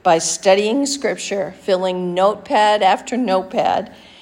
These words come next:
and developing detailed lesson plans. Six months into her meetings with the girls,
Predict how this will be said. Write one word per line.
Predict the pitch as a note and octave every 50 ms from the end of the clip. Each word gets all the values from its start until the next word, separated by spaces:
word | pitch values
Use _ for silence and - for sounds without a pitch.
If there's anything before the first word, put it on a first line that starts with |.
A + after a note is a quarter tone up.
| - - - -
and | - G3+ F#3
developing | G3+ F#3+ F3 F#3+ F#3+ F#3 F#3 - - A3 F3+ F3 F3 E3+
detailed | D#3+ - G#3+ A#3+ D#4 B3 - - - A3+ D#3+ D#3+ D#3 D3+ D3+
lesson | D#3 D#3 D3+ F3 - - D#3+ E3+ E3+
plans. | - - - - D2 - - - - - - - - - - - _ _ _ _ _ _ - - - - _ _ _ _ _
Six | - - - - - A3+ B3 B3 - - -
months | B3 G#3+ G#3 G#3 G#3+ - - - A#3
into | G3+ G3+ A#3 B3
her | B3 B3+ C4 G#3 G3+
meetings | G3+ G3 F#3+ F#3+ F3 D#3 E3+ E3+ F3 - -
with | F3+ E3+ F3
the | - E3+
girls, | - F#3 F3 E3 D#3 - - - E3 - - -